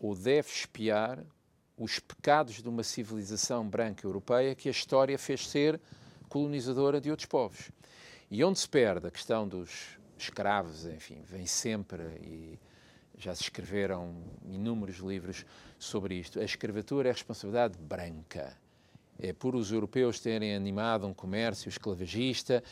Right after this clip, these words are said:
que a África é subdesenvolvida. Há parte de verdade nisto, sem dúvida nenhuma. Aliás, um dos livros mais, mais representativos disso é um livro que leva por título How Europe Underdeveloped Africa,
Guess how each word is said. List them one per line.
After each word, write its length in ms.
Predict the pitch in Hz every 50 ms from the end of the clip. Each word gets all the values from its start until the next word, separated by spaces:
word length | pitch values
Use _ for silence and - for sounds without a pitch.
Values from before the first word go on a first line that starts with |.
| - - - - -
que 120 | - - 107
a 100 | 107 113
África 340 | 107 - - 101 - -
é 80 | 104 104
subdesenvolvida. 920 | 98 - - 90 87 90 101 98 87 92 87 82 - 82 80 80 78 80 - - - - - - - - _ -
Há 120 | 202 226
parte 420 | - - 226 214 220 214 - -
de 80 | 196 175
verdade 460 | 170 180 190 190 170 185 190 196 185 180
nisto, 400 | 160 151 160 - 131 - - -
sem 180 | - - 104
dúvida 320 | 98 107 110 101 110 113 104
nenhuma. 360 | 90 90 117 160 185 151 107
Aliás, 320 | 95 92 90 85 90 87
um 80 | 95 95
dos 140 | 92 90 85
livros 260 | 98 101 95 90 95
mais, 360 | 101 101 104 98 85 - - - - - - - - - - - -
mais 640 | 98 95 98 98 95 90 90 85 85 - - - - - -
representativos 960 | 117 107 - 104 104 - 113 113 98 - 98 - - 117 107 85 92 85 90
disso 640 | 90 98 117 110 110 - - - - - 131 147 160 - - - - - - - - - - -
é 80 | 104 101
um 100 | 107 107
livro 220 | 120 107 117 117
que 100 | - 127
leva 220 | 127 120 117 117
por 160 | - - 113 104
título 360 | - 131 123 - - 127 107 131
How 180 | 127 120 117
Europe 420 | 104 101 123 135 143 131 - - - -
Underdeveloped 840 | 131 120 117 113 110 107 95 104 87 95 113 107 107 104 - - - -
Africa, 680 | - 90 73 - - - 87 76 - - 87 73 78